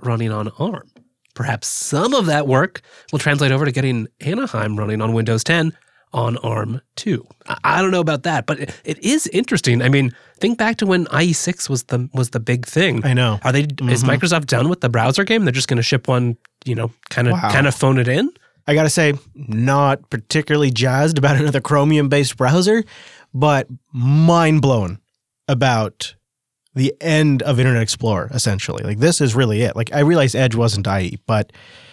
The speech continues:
Speaker 2: to me, this is really quite surprising because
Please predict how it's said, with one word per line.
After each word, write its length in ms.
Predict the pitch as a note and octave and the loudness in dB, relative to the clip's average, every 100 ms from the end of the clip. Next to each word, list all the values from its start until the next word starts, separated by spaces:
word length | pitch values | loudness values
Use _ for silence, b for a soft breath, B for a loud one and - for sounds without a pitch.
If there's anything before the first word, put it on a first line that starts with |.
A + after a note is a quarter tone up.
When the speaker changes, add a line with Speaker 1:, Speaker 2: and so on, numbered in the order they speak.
| B B B B - | B B B B 0
Speaker 2:
to 100 | C3 | 2
me, 260 | C#3+ B3 | 4 4
this 300 | A3 E3 E3 | 2 2 2
is 680 | C3+ B2+ A2 G2 - - - - _ _ _ _ | 2 2 2 -2 -4 -8 -12 -18 _ _ _ _
really 380 | D3 E3 F#3+ E3+ | 0 2 4 2
quite 440 | - - A2+ A2+ | -2 0 0 0
surprising 800 | - A2 - A#2 A#2 G#2 D#2 - - | -4 -6 0 2 2 2 -2 -8 -6
because 800 | B2+ C3+ A#2+ A2 G2+ - - | -2 0 2 0 -2 -6 -10